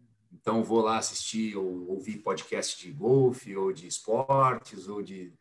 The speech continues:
mesmo de negócios, porque me distrai daquele problema pequeno e me, enfim, me, me conecta com outra realidade.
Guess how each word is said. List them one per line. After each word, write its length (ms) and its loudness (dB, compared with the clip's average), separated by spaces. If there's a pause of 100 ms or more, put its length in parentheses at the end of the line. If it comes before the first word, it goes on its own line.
(160)
mesmo 180 0
de 120 0
negócios, 680 0 (500)
porque 200 -4
me 100 4
distrai 480 2
daquele 300 -2
problema 680 4 (320)
pequeno 540 -2 (340)
e 140 -4
me, 400 2
enfim, 300 -2
me, 200 -8
me 100 -6
conecta 460 0
com 140 -4
outra 280 -2
realidade. 540 0